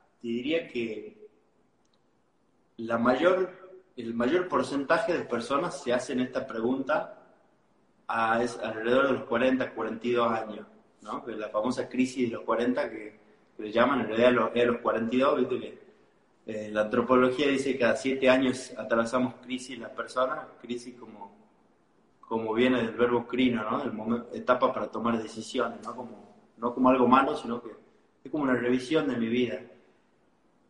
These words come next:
La primera vez, esa revisión viene también en un salteño a los, a los veintiocho años. Platón decía que el hombre conquista su alma a los veintiocho años.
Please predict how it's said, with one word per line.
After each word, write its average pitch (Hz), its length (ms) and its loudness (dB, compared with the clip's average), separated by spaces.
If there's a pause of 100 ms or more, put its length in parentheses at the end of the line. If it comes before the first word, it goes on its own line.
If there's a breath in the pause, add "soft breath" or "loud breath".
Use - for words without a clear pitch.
(140)
La 131 220 4
primera 185 380 10
vez, 202 300 6 (400)
esa 143 200 -4
revisión 139 400 -4
viene 151 320 -4 (260)
también 127 280 -4
en 135 60 -6
un 120 80 -6
salteño 131 520 -4
a 123 40 -6
los, 113 80 -10 (320)
a 107 60 -20
los - 140 -20
veintiocho 131 540 -6
años. 123 280 -2 (540)
Platón 117 320 0
decía 127 280 0
que 113 220 -6
el 113 180 -2
hombre 127 220 4
conquista 120 440 -2
su - 160 -2
alma 120 460 2
a 110 60 -12
los 104 140 -12
veintiocho 117 440 -2
años. 120 240 -2